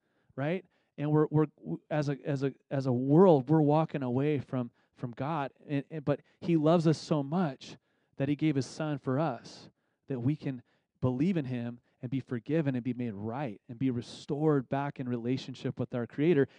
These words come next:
and then ultimately to become more and more like him. Amen? And so, but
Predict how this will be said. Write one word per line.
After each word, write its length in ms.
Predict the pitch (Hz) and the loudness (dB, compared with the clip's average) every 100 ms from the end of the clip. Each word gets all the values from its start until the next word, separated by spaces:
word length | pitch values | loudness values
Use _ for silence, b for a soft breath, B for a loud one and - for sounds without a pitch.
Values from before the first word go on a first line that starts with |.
| b | b
and 160 | 143 143 | -2 4
then 80 | 151 | 6
ultimately 560 | 185 202 170 147 143 - b | 6 4 -4 0 -2 -2 b
to 100 | - | 0
become 400 | 135 156 196 156 | 2 2 0 0
more 200 | 143 156 | 2 2
and 100 | 147 | 2
more 160 | 139 127 | 0 0
like 220 | 123 117 | 0 -6
him. 260 | - 143 101 _ _ _ _ - | -8 -8 -10 _ _ _ _ -4
Amen? 440 | 139 147 190 220 - _ _ _ _ _ _ _ _ _ _ _ _ _ _ _ _ - | 2 4 4 2 -6 _ _ _ _ _ _ _ _ _ _ _ _ _ _ _ _ -4
And 160 | 160 156 | -2 -2
so, 360 | - 165 156 - _ _ | 4 6 6 2 _ _
but 200 | - 160 | 2 2